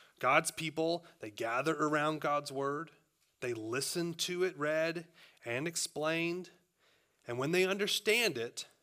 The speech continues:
because it's been clearly taught to them by their leaders, then they respond accordingly and they obey God's word. And each time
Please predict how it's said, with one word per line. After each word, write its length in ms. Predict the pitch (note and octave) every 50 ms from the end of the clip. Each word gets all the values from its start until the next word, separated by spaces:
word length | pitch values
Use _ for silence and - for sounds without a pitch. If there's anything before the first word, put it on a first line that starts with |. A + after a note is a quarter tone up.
| _ _ _ _ _ _ _
because 280 | - B2+ - D3 C#3 D3
it's 100 | D3 -
been 200 | - D3+ C#3+ C#3
clearly 580 | - - - C#3+ C#3 D3+ D#3 E3+ F3+ F#3 G3
taught 360 | F#3+ - - - F#3+ G3 G3 - - -
to 120 | - C#3
them 280 | A2+ G#2+ G2+ G2 G2 G#2+
by 160 | A2+ A#2 A#2+
their 180 | B2 C3 C3 C3+
leaders, 600 | C#3 D#3+ E3+ C3 A2+ G2+ G2+ G2+ G#2 - - - _ _ _ _ _ _ _ _
then 100 | - A#2
they 120 | C3 C3 C3+
respond 800 | C#3 C#3+ C#3 - - - - B2+ B2+ B2+ B2+ C3 C3+ C3+ C3+
accordingly 800 | - B2+ - - - C#3 D3 C#3+ B2+ A2+ G#2 F#2+ F#2 F#2 F2+ - _ _ - - _ -
and 100 | A#2+ A#2+
they 100 | A#2+ A#2+
obey 680 | A#2+ A#2+ A#2 A#2 B2 A#2+ B2+ C3 C#3 C#3+ D3 D#3 C#3 - - - - _ -
God's 300 | C3 B2 B2 A#2 A#2 G#2+
word. 420 | G#2+ G#2 G#2 G2 G2 G2+ G2 - - _ - - - _ -
And 160 | D3 B2+ B2+ - -
each 380 | D#3+ F3+ F#3+ F#3+ - - -
time 680 | - - - F#3 F3 E3 C#3+ B2 A#2+ A#2 A#2 A#2+ A#2+